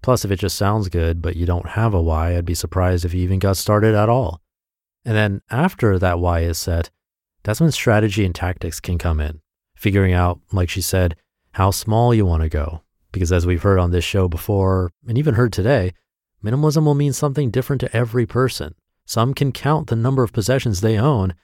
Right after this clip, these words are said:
and some are simply being more mindful of it all. And the last question is really important too, because unless you're pretty secluded from family and friends,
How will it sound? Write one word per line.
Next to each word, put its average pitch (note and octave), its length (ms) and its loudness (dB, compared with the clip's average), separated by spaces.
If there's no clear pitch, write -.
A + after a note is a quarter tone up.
and F3 240 0
some E3+ 220 2
are D#3 180 4
simply D3+ 400 0
being C3 240 0
more C3 220 0
mindful G2 580 0
of F#2 240 0
it D#2 60 -4
all. D2+ 240 -6
And G#2+ 260 -4
the G#2 40 -2
last B2 220 0
question A2+ 320 -2
is F#2 140 -4
really A#2+ 260 0
important G#2 420 -2
too, A2 280 0
because G2 440 -4
unless A2 320 -2
you're G#2+ 280 2
pretty B2+ 200 2
secluded B2 560 0
from C3 220 -4
family C3+ 340 0
and C3+ 100 -2
friends, C#3 400 0